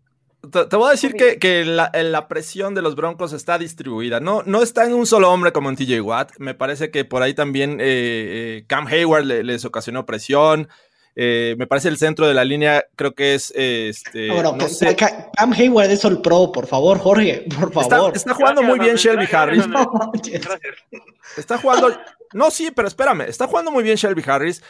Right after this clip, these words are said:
Speaker 1: está jugando muy bien Draymond Jones, eh, Walker también está jugando bien, me parece que son infravalorados, y no estoy diciendo que sean la elite de la N F L, pero me parece que están haciendo un buen trabajo, y en conjunto creo que están haciendo bien las cosas,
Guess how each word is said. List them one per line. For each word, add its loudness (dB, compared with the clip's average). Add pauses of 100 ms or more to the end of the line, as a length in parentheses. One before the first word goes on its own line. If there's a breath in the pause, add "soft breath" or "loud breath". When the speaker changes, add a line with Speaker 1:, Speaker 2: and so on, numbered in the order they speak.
(160 soft breath)
Speaker 1:
está 0
jugando 0
muy -4
bien -4
Draymond -4
Jones, -8
eh, -4
Walker -2
también -2
está -4
jugando -4
bien, -8
me -14
parece -6
que -4
son 0 (520)
infravalorados, 0
y -6
no -2
estoy -4
diciendo -4
que -14
sean -2
la 0
elite -6
de -4
la -4
N -8
F -8
L, -6
pero -4
me -6
parece 2
que -2
están 0
haciendo 0
un 0
buen -2
trabajo, 2
y -2
en -6
conjunto 0 (280 soft breath)
creo -4
que -2
están -2
haciendo -2
bien 0
las 0
cosas, -4